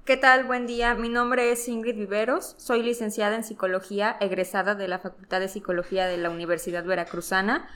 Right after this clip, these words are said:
y especialista en terapia breve sistémica y terapia de pareja, con diplomados en terapia breve para el tratamiento de la depresión y diplomado en terapia de pareja.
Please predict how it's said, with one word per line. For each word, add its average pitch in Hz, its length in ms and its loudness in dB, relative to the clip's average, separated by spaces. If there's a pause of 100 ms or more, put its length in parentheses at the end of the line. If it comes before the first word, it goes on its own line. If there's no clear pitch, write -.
(240)
y 254 100 0
especialista 262 760 2
en 247 80 0
terapia 208 400 4
breve 202 260 2
sistémica 208 800 -2
y 220 100 0
terapia 202 400 2
de 190 120 0
pareja, 202 560 -2
con 220 200 2
diplomados 220 800 0
en 190 140 -6
terapia 196 440 2
breve 233 380 0
para 190 220 -2
el 170 100 -8
tratamiento 175 540 -6
de 190 100 -2
la 196 140 0
depresión 214 600 -2 (360)
y 254 140 -2
diplomado 233 720 4
en 196 160 -2
terapia 190 580 2
de 180 100 -2
pareja. 165 500 -4